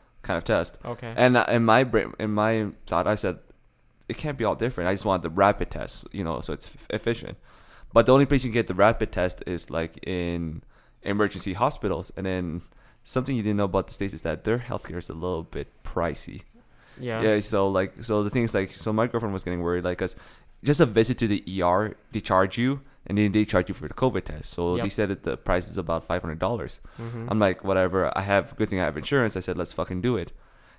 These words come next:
Speaker 1: Take the test. I got my results fifteen minutes, negative. But
Speaker 2: Okay.
Speaker 1: then when I went to the doc-, when I went to the
Speaker 2: Border,
Speaker 1: airp-,
Speaker 2: yeah, airport.
Speaker 1: airport. Here's the thing: it's just the airport. Air Canada wouldn't let me go in.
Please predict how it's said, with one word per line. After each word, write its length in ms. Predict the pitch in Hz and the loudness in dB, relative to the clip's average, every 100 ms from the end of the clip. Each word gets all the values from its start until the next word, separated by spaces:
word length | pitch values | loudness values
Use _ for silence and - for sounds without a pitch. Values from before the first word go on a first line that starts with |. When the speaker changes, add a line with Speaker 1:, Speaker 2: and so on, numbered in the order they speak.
| - | 2
Speaker 1:
Take 200 | 139 135 | 2 4
the 80 | 127 | 2
test. 400 | 110 101 101 - - | 4 4 4 -2 0
I 60 | 107 | 4
got 160 | 101 | 4
my 60 | 101 | 4
results 260 | 98 98 92 | 2 2 0
fifteen 280 | 90 95 85 | -6 -6 -4
minutes, 320 | 82 87 - | -4 -6 -4
negative. 460 | 101 92 78 - - - _ _ _ - | -2 -2 -4 -8 -14 -20 _ _ _ -4
But 80 | 110 | 2
Speaker 2:
Okay. 120 | 113 | 6
Speaker 1:
then 240 | 110 107 104 | 6 6 4
when 120 | 98 | 4
I 140 | 98 | 4
went 260 | 98 101 98 104 | 4 2 0 -4
to 40 | |
the 120 | 90 | -6
doc-, 440 | 85 85 113 - - | 0 4 4 2 -10
when 160 | 98 95 | -2 0
I 40 | |
went 180 | 92 87 | 0 -4
to 80 | 92 | -4
the 460 | 90 87 87 80 - | -2 0 0 -2 -4
Speaker 2:
Border, 400 | 110 107 107 - - - | -2 -2 -2 -12 -16 -12
Speaker 1:
airp-, 60 | 113 | -10
Speaker 2:
yeah, 80 | - | -8
airport. 460 | 110 95 110 107 | -6 -6 -6 0
Speaker 1:
airport. 420 | 117 - 98 - - - | 2 4 2 0 -6 -2
Here's 100 | 147 | 0
the 80 | 110 | 0
thing: 60 | |
it's 80 | 92 | 0
just 100 | 135 | 0
the 60 | - | 2
airport. 460 | 107 110 82 80 - | 2 2 0 -2 -2
Air 160 | 110 113 | 0 2
Canada 280 | 113 107 101 | 4 4 4
wouldn't 200 | 95 92 | 2 0
let 160 | 92 90 | -2 -2
me 140 | 87 | -4
go 320 | - 95 90 | -4 0 2
in. 240 | 117 92 | 2 0